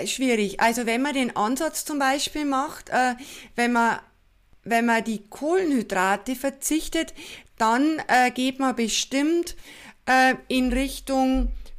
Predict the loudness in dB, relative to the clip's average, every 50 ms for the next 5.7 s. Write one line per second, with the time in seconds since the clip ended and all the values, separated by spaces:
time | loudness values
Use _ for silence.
0 | -16 -16 -14 -4 0 2 2 2 2 0 -2 -4 0 2 2 4 4 4 4 2
1 | 2 2 2 2 4 4 4 4 2 0 -2 -2 -4 -4 -4 -8 -6 -2 0 2
2 | 4 4 2 2 0 -2 -2 0 0 -2 -2 -4 -6 -6 -10 _ _ _ _ _
3 | 0 2 2 2 2 -2 -4 -6 -12 _ _ -20 -20 -20 -20 -20 -20 -16 _ -6
4 | -2 0 2 2 2 2 2 0 0 -4 -2 0 2 2 4 4 2 0 -2 -2
5 | -4 -6 -4 -2 0 0 0 -2 -2 -2 -4 -4 -4 -4